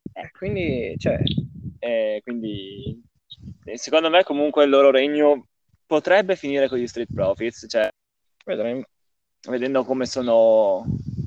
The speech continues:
Speaker 2: apprezzati dal pubblico, eccetera, secondo me non è così impossibile. Poi vediamo come vengono costruiti, perché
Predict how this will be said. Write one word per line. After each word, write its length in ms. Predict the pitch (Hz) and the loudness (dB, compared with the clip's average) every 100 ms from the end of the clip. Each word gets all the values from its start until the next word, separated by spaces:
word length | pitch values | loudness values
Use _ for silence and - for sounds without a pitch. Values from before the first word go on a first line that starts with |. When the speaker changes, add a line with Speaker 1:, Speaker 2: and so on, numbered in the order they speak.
| - - | -8 -14
Speaker 2:
apprezzati 440 | - 120 131 123 120 | -10 -6 -6 -8 -2
dal 180 | 131 131 | -2 0
pubblico, 640 | 135 135 120 131 131 127 | -2 0 0 -2 2 0
eccetera, 560 | 120 127 120 143 143 143 | 0 -4 -2 2 4 2
secondo 260 | 139 165 | 0 0
me 120 | 196 | 0
non 260 | 202 156 160 | 0 -2 -2
è 100 | 180 | 0
così 220 | 180 151 | 0 -2
impossibile. 600 | 151 135 131 117 113 117 | -2 -2 -2 2 4 4
Poi 120 | 123 | 2
vediamo 260 | 107 117 120 | 2 4 4
come 180 | - 120 | 2 4
vengono 280 | 117 113 110 | 4 2 -2
costruiti, 500 | - - 113 123 95 | -4 -6 -4 -4 -2
perché 320 | 87 - | 0 2